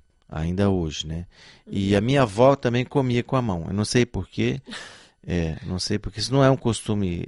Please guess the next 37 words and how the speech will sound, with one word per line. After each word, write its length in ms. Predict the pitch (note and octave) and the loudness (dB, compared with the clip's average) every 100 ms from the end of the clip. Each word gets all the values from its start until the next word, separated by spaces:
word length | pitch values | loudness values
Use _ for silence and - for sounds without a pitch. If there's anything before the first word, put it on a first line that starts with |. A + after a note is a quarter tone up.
| - | -2
eminentemente 720 | G#2 G#2 G#2 G2+ F#2+ F2 - | 0 2 2 0 -2 -4 -2
brasileiro, 640 | G#2 A#2 A2 F#2 G2+ A#2+ - - - - - - | 2 2 0 0 0 0 -6 -20 -20 -20 -20 -6
mas 280 | F#2 F2+ | -4 -2
a 60 | F2+ | -2
minha 200 | F2 F2 | -4 -4
avó 180 | E2 F2 | -6 -8
comia 340 | - F#2 F#2 | -8 -6 -6
com 100 | - | -6
a 40 | G2+ | -8
mão. 180 | D#2+ D2+ - _ - | -8 -12 -18 _ -10
Deve 420 | F#2+ A2+ A#2+ B2 | 4 6 6 4
haver 240 | G#2 F#2+ G#2+ | 2 2 0
algum 200 | G2+ A2 | 2 -2
motivo, 640 | A#2 A2 - F2 D#2+ D#2 | -4 -4 -4 -6 -6 -6
algum 240 | F2 F#2 | -6 -6
prazer 540 | G2 A2+ G#2 F2+ G2 G#2 | 2 4 4 2 0 0
a 100 | F2+ | 0
mais, 460 | D#2 E2+ F#2 F2 | -4 -6 -6 -8
né, 220 | E2+ F2 F2+ | -8 -8 -8
de 140 | E2+ | -10
se 280 | - F2+ E2 - | -10 -10 -14 -10
comer 340 | F#2+ E2 D#2 | -8 -6 -8
com 120 | - | -8
a 80 | E2 | -10
mão. 160 | C#2 A#1+ - _ | -10 -14 -20 _
Desde 360 | - C3 A2+ A2 | 2 2 4 2
as 180 | G#2 F#2+ | 0 0
dinastias 600 | G2 G2 F2 - E2 - | -2 -2 -2 -4 -4 -6
Qin 360 | - B2+ C3+ - | -4 -4 -4 -6
e 180 | A2 - - | -8 -8 -6
Han, 260 | G2 A#2 - | -2 -2 -4
isto 240 | - - | -8 -4
é, 80 | F#2 | -2
nos 140 | D#2+ D#2+ | -2 -4
séculos 340 | F#2 - E2 | -4 -4 -8
dois 500 | F#2 A2 C#3 D3 - - | 0 2 2 0 -6 0
e 220 | A#2 B2 | 0 0